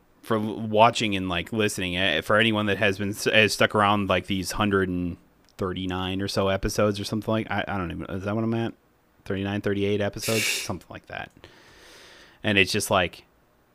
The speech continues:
Speaker 1: it's, it's been really fun. It's been really fun to, like, make all of this or whatever. And, um,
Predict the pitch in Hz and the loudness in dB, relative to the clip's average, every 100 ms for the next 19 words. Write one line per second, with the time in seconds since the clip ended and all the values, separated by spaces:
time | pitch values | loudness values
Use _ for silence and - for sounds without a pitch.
0 | - 170 180 180 208 208 190 180 - 147 | 4 4 6 4 4 8 10 10 8 6
1 | 139 151 143 135 127 127 123 - 104 92 | 6 6 8 8 8 6 6 4 4 4
2 | 104 95 - 95 90 92 98 - 101 95 | 2 0 2 2 2 0 -2 0 0 0
3 | 95 95 92 92 95 | 0 0 -2 -4 -6